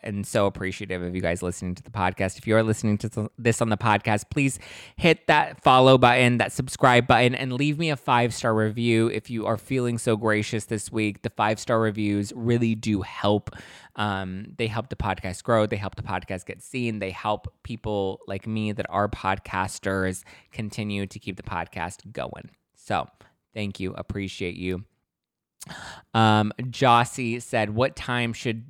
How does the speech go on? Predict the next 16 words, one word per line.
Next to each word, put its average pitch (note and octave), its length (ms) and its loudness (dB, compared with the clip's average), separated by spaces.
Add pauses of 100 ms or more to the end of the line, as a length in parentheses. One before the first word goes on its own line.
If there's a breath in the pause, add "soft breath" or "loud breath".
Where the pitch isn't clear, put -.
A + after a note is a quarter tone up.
V A#2+ 140 -2
I G#2 140 2
P - 180 -8
ticket - 300 -8
holders A2+ 340 -2
be A2 260 -8
at G2 240 -4
the G#2+ 60 -4
show C3+ 400 4
for G#2+ 160 -4
the F#2+ 100 -8
Step C#3 300 -2
and C3 80 -2
Repeat? B2 420 -2
Anyone G2+ 440 -4
know? C3 340 6